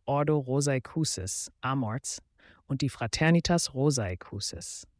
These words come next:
Diese Gruppen behaupten, die Lehren der Rosenkreuzer weiterzuführen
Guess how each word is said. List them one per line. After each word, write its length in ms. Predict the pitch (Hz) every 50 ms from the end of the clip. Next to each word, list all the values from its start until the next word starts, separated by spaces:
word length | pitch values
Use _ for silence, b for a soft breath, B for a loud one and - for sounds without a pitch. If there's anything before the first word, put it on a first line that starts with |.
| _ _ _ _ _ _ _ _ _ -
Diese 220 | 190 214 240 285
Gruppen 380 | 220 - 175 196 - - 190 165
behaupten, 560 | 151 139 - 160 175 - _ _ - 175 170
die 140 | 156 147 139
Lehren 320 | 131 147 165 185 196 202
der 100 | 170 151
Rosenkreuzer 800 | 135 123 147 175 190 185 180 147 - - 156 147 - 160 147 127
weiterzuführen 800 | 135 170 - - 170 - - 127 - - 123 117 120 139 165 190